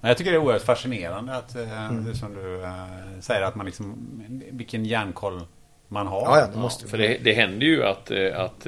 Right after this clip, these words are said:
Speaker 3: containers trillar över bord, som du säger.
Speaker 1: Har det hänt
Speaker 3: Det
Speaker 1: er, eh?
Speaker 3: Eh, ja, det har det nog hänt
Speaker 2: Ja.
Speaker 3: någon gång, eh, faktiskt. Eh, men det har väl varit, eh,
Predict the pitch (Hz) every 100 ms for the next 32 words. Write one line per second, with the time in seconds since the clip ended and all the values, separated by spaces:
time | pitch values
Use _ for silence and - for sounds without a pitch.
0 | 90 101 - 87 87 - 92 87 87 90
1 | 131 131 117 113 - - 127 123 160 170
2 | 151 165 113 107 101 104 113 - 117 -
3 | - - - 131 131 127 123 120 117 117
4 | 117 113 104 104 131 151 147 110 135 240
5 | 196 196 131 151 151 143 110 107 110 110
6 | 110 110 107 123 - - 104 - - 110
7 | 110 110 107 104 - - 110 110 113 113
8 | 117 113 113 113 113 123 143 160 135 120
9 | 117 - - 120 117 113